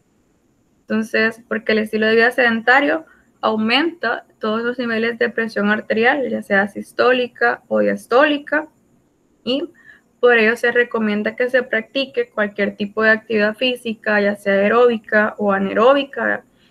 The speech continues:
En el caso del tipo de la actividad física aeróbica, sabemos que es aquella que se realiza, eh, con una baja intensidad y por largos periodos de tiempo, los cuales pueden ser hasta de treinta a cuarenta y cinco minutos,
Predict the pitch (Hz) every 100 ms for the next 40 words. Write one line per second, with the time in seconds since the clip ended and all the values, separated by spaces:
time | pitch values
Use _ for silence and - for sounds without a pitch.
0 | _ 220 214 - 202 202 220 214 220 214
1 | 220 220 220 208 202 202 - 214 196 202
2 | 220 220 214 - 214 196 196 208 214 214
3 | 208 208 208 196 202 214 - 214 202 208
4 | 208 220 214 202 202 202 214 233 226 226
5 | 208 214 226 220 214 220 - _ _ _
6 | - 208 202 196 185 185 - - 214 214
7 | 208 196 240 233 254 269 277 247 254 339
8 | - _ _ 247 - 233 214 202 233 -
9 | 226 214 208 214 202 262 311 311 - 254
10 | 247 233 - 196 220 - 208 202 220 214
11 | 214 - 208 214 208 196 - 208 208 220
12 | - 208 214 - 208 196 202 196 202 202
13 | 202 214 220 220 247 285 262 302